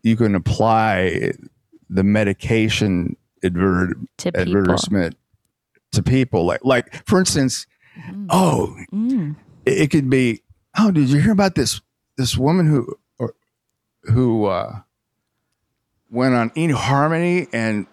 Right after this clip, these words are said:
Speaker 1: she got five million dollars because she sued them?" And why did she sue them? Well, because th-, they didn't have any warning signs,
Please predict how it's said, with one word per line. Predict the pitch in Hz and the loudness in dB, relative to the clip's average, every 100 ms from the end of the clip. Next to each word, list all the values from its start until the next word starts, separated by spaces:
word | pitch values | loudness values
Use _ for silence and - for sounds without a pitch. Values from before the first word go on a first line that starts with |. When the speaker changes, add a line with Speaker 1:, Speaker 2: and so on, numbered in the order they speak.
| - _ | -20 _
Speaker 1:
she | - - | -8 -4
got | 147 123 | 0 -2
five | - - - 139 147 131 | -4 -20 -2 2 2 2
million | 135 139 135 127 | 2 2 2 2
dollars | 107 110 120 135 120 | 0 2 0 0 -2
because | 110 101 123 110 - - - _ _ _ _ _ _ _ | -6 -2 -2 -2 -4 -8 -12 _ _ _ _ _ _ _
she | - - 110 | -12 -6 -4
sued | - - 131 135 | -4 0 2 2
them?" | 139 156 156 120 | 0 0 -2 -4
And | 113 104 95 - 73 69 _ _ | -4 -4 -6 -12 -20 -20 _ _
why | 107 120 | -4 0
did | 131 127 | 0 -2
she | 156 | -8
sue | 135 180 196 | -2 2 2
them? | 123 - - - _ | 2 -4 -14 -20 _
Well, | 110 | -8
because | 131 147 151 131 - - _ _ _ _ _ _ - | -6 -2 -2 -4 -8 -14 _ _ _ _ _ _ -20
th-, | - _ _ | -20 _ _
they | 135 | -4
didn't | 135 151 143 | -2 0 2
have | 143 147 | 2 2
any | 131 | 2
warning | 120 127 156 170 123 | 2 2 2 0 -2
signs, | 101 117 107 101 101 90 - | -2 -2 -2 -2 -4 -6 -10